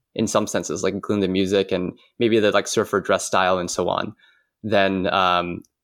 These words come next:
right, than, than the, the characters in, the Japanese characters in the movie who were played for jokes, right? Like, the, the people who were attending to Bill Murray and so on. So I thought that was kinda interesting. Like, there is self-awareness to it.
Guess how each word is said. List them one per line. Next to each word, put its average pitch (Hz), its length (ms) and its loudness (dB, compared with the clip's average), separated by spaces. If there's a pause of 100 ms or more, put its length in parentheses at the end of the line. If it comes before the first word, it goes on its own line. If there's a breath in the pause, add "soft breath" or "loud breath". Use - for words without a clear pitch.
(600)
right, 101 240 2
than, 107 300 0
than 107 240 2
the, 104 220 0
the 104 300 2
characters 117 460 0
in, 107 400 0
the 117 60 0
Japanese 117 340 0
characters 98 320 0
in 95 60 2
the 92 60 2
movie 95 380 2 (360 loud breath)
who 101 400 2
were 107 160 0
played 104 280 0
for 95 120 -4
jokes, - 360 -2
right? 85 160 2
Like, 95 160 -4
the, 90 300 0
the 98 80 -4
people 101 220 -2
who 101 60 -2
were 95 100 4
attending 95 380 -2
to 78 280 -2
Bill 98 180 0
Murray 82 320 -2
and - 120 -8
so - 140 -8
on. - 200 -4 (520)
So 117 80 4
I 104 100 4
thought 208 140 2
that 190 120 6
was 117 100 0
kinda 113 120 2
interesting. 101 440 -2
Like, 98 160 0
there 113 100 4
is 113 160 0 (100)
self-awareness 107 580 2
to 107 200 2
it. 95 80 -2